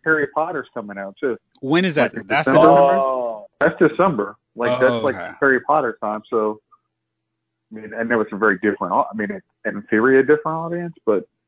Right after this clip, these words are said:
Speaker 1: I think, I mean, honestly, I think they're just trying to, like, going back to what Gunnar said, I think they're just trying to wind, run the clock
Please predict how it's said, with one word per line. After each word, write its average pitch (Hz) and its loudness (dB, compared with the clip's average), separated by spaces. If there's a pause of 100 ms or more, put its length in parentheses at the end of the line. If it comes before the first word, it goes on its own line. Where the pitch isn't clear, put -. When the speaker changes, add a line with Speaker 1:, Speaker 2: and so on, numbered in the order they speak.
(960)
Speaker 1:
I 202 4
think, 254 0
I 160 -10
mean, 170 -6
honestly, 175 0
I 131 -2
think 151 -8
they're 135 0
just 120 -6
trying 120 -2
to, 107 -4 (100)
like, 110 -6 (440)
going 120 -6
back 110 -2
to - -20
what 95 -10
Gunnar 131 -2
said, 98 -6
I 110 -4
think 226 -12
they're 180 0
just - -6
trying 127 0
to 107 -4
wind, 107 -2 (160)
run 107 -2
the 95 -8
clock 127 2